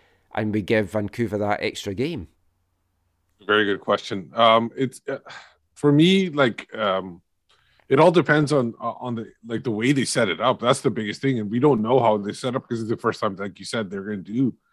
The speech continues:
Speaker 2: forty-eight teams. Are they, 'cause they, right now they have the Seattle, Vancouver kind of connection where they could
Speaker 1: Yeah.
Speaker 2: do something there. And
Speaker 1: 'Cause, 'cause
Speaker 2: also
Speaker 1: you could, you could technically have the group winner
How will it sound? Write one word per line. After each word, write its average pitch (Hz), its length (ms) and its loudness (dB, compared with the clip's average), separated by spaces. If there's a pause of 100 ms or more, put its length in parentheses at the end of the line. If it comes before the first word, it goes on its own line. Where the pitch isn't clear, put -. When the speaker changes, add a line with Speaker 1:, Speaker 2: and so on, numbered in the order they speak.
(200)
Speaker 2:
forty-eight 101 440 -4
teams. 110 260 -8
Are 120 140 2
they, 127 160 4 (340)
'cause 143 120 0
they, 143 120 4
right 151 220 4
now 151 180 4
they 127 120 4
have 123 220 4
the 120 360 -6 (180)
Seattle, 123 500 2
Vancouver 120 720 0
kind 117 320 -4
of 110 240 -4
connection 113 840 -6
where 110 160 -2
they 117 60 0
could 135 60 2
Speaker 1:
Yeah. 127 240 0
Speaker 2:
do 110 40 -4
something 107 360 -6
there. 113 400 -2 (240)
And 117 240 -2
Speaker 1:
'Cause, 135 160 0
'cause - 220 0
Speaker 2:
also 127 340 2
Speaker 1:
you - 40 2
could, - 140 -8
you 160 60 -6
could 147 200 -6
technically 185 480 -4
have 113 460 0
the 107 100 -8
group 123 300 -8
winner 110 480 -2